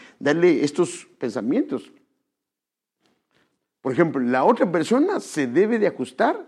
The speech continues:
El, el, la visión individual, cuando hay una visión individual y no hay un acuerdo mutuo, es que la otra persona, o sea, el esposo o la esposa, se debe de ajustar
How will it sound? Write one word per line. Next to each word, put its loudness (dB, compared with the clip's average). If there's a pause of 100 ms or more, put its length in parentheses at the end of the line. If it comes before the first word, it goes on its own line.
El, -10
el, -2 (200)
la 2
visión 2
individual, 2 (140)
cuando 0
hay 6
una 4
visión 2
individual 2 (960)
y -4
no 2
hay 4
un 2
acuerdo 0
mutuo, 0
es -4
que 0 (360)
la 0
otra 4
persona, 2
o -6
sea, 2
el -2
esposo 0
o 2
la -2
esposa, 0
se -4
debe 0
de 2
ajustar -2